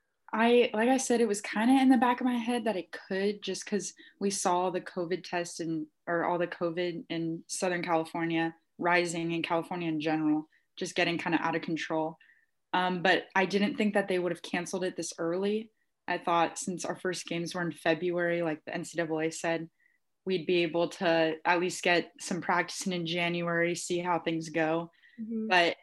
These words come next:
Speaker 1: like I said, just all the things coming together that the coach, my coaches have talked about and the athletic director, just, it w-, just probably wouldn't work with everything going on.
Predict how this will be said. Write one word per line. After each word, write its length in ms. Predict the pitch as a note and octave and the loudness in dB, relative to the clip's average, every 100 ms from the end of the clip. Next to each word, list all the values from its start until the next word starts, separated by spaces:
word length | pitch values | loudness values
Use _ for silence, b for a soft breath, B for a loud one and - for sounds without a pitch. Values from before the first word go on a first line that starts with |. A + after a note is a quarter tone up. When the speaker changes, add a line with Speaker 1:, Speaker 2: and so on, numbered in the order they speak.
| - | 0
Speaker 1:
like 180 | F3+ F3+ | 2 4
I 80 | |
said, 300 | F3+ - E3+ | 2 0 -2
just 300 | E3 E3+ - - | -2 -6 -6 2
all 160 | F#3 | 4
the 100 | F3 | 4
things 300 | F#3 G3 F#3 | 0 -2 -2
coming 280 | - F3+ E3+ | -2 -2 -2
together 440 | E3+ D#3 D#3 E3 E3+ | 2 2 4 2 4
that 280 | D#3+ D#3 - _ - | 2 0 -4 _ -8
the 120 | F3 | -6
coach, 300 | F3 - E3 - | -2 -2 -2 -2
my 160 | E3+ | -4
coaches 320 | D#3+ F3 D3+ - | 0 0 0 -2
have 140 | E3+ | -4
talked 280 | - E3 D#3+ | -2 -2 0
about 200 | E3 D#3+ | 0 0
and 100 | E3 | 0
the 40 | |
athletic 400 | D#3+ - D#3+ E3 | -4 -2 -2 -2
director, 400 | E3 D3+ - E3 | -2 -6 -4 -6
just, 320 | D#3 D#3 - _ b b b - | -4 -6 -8 _ b b b -2
it 60 | F3+ | -2
w-, 220 | D3 D#3+ | -2 -4
just 380 | F3+ F3 - - | -4 -4 -8 -6
probably 340 | E3 D#3 D#3+ | -2 2 2
wouldn't 320 | D3+ C#3 C3+ | 0 -4 -6
work 340 | C#3 C#3 D#3 - | -6 -6 -6 -6
with 200 | E3 E3 | -6 -2
everything 420 | D3 D3+ - - | -4 -4 -8 -8
going 260 | - - - | -8 -6 -6
on. 320 | - G#3+ | -6 -6